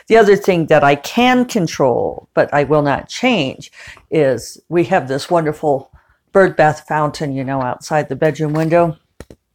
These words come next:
And the birds really come into that, especially in the evening. They just crowd it. There's, I, I keep meaning to set up my tripod and, um, telephoto lens, not telescopic lens. I st-, <laughs> I was still like,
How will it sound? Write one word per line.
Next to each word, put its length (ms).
And 180
the 60
birds 400
really 240
come 260
into 300
that, 340
especially 440
in 80
the 140
evening. 400
They 140
just 260
crowd 320
it. 160
There's, 300
I, 240
I 80
keep 220
meaning 280
to 80
set 200
up 100
my 120
tripod 520
and, 180
um, 240
telephoto 800
lens, 580
not 240
telescopic 720
lens. 320
I 80
st-, 320
<laughs> 0
I 140
was 200
still 240
like, 220